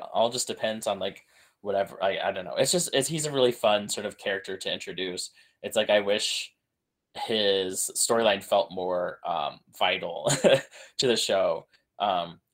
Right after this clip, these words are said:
but I do love that scene of him, like, burning his foot fungus on the coals. Um, and I also love later when Mako gets framed, uh, you referenced this in the intro, Sam, but when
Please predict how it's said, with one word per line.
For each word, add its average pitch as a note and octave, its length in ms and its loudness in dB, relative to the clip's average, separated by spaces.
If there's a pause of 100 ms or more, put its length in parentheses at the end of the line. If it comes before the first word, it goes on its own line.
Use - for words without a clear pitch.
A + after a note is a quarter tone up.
(840)
but A#2+ 120 4
I C3 60 8
do C3+ 140 2
love C3+ 160 8
that A#2+ 160 8
scene G#2+ 180 -4
of G2+ 140 -6
him, G2+ 160 -4
like, F#2+ 240 -4 (360)
burning G2+ 380 -2
his G#2+ 340 -6 (140)
foot - 240 -6
fungus F#2+ 380 -6
on F#2+ 120 -6
the F#2+ 80 -10
coals. F2+ 640 -6 (380)
Um, F2+ 520 0
and G#2 240 0
I G2 60 6
also E3+ 240 4
love C3 320 4
later G#2+ 540 0 (180)
when G#2 160 -6
Mako A2 300 2
gets G2+ 280 -2
framed, G#2+ 640 -2 (300)
uh, F#2+ 180 4
you B2+ 260 2
referenced B2+ 420 6
this - 280 -4
in G2 280 -6
the C#2 160 -2
intro, B2 260 0
Sam, G2 300 -2
but F#2 220 0
when G2 280 -6